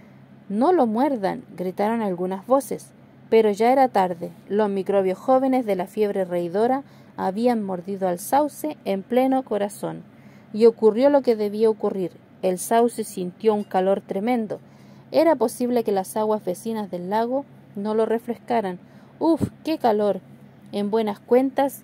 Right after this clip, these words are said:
el sauce tenía una fiebre loca, y después de la fiebre vino el deseo de reír. El sauce también vio visiones divertidas,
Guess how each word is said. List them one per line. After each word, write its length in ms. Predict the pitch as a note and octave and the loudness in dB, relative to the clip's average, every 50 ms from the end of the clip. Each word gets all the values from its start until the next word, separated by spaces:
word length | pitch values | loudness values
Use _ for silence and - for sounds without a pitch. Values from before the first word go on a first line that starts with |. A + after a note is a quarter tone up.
| - - | -8 -4
el 160 | G#3 G3+ G3+ | -4 -4 -4
sauce 460 | - - A#3 A3+ A#3 A#3 - B3 A3+ | -2 0 2 2 2 0 -2 -4 -6
tenía 420 | - G3 F#3+ G3 G#3 G#3+ G#3+ G#3+ | -4 -4 -4 -4 -4 -4 -4 -4
una 140 | G#3 G3+ F#3+ | -4 -6 -8
fiebre 400 | - - G#3+ G#3 G3+ G3+ G3+ G3 | -6 -2 -2 0 0 0 -2 -2
loca, 380 | F#3+ F#3 F3 E3 - F3 F3+ - - - - - - - - - - - | -2 -2 -2 -2 -4 -10 -14 -16 -18 -20 -20 -20 -20 -20 -20 -20 -12 -6
y 120 | A3 A3+ | -4 -2
después 380 | G#3+ A3 A3 - - B3 A#3+ A3+ | 0 0 -2 0 0 0 2 2
de 80 | A3+ | 0
la 140 | G#3+ G3+ G#3 | 0 -2 -4
fiebre 460 | - - A#3 A#3 A#3 A3+ B3 B3 A#3+ | -4 -2 0 0 0 2 2 0 0
vino 320 | G#3 G3+ A3 A3 A3+ A3+ A3+ | 0 -4 -6 -6 -4 -4 -2
el 120 | A3+ G#3+ | -2 -4
deseo 400 | G3+ G3+ - - A#3 A3 A3 G#3+ | -4 -6 -4 -2 -2 0 0 0
de 100 | G#3 G#3+ | -2 -4
reír. 360 | G#3 G#3 G#3 G3 F#3 F3+ F3 - - - - - - - - - - - | -4 -2 -2 -2 -2 -4 -6 -10 -14 -20 -20 -20 -20 -20 -20 -16 -6 -2
El 160 | G#3+ A3 G#3+ | -2 -2 -2
sauce 440 | - - C4+ C#4 C#4+ C#4 - C#4 A#3+ | 0 0 2 2 2 0 -2 -6 -4
también 520 | - G#3+ G#3 G#3 G3+ A3 B3+ C#4 C4+ C4 | -2 -2 -2 -2 -2 0 0 2 2 0
vio 200 | A#3+ A#3+ B3+ B3 | 0 0 0 0
visiones 520 | A#3 A3 G#3+ - - B3 A#3 A3+ A#3+ A#3 G#3 | 0 -2 -6 -6 -6 -6 -4 -4 -4 -4 -4
divertidas, 760 | G#3+ G#3 G3+ G3 G#3 - - C4 A#3 F3+ D#3 D#3 - - | -4 -4 -4 -4 -6 -6 -6 -4 -4 -4 -4 -6 -10 -16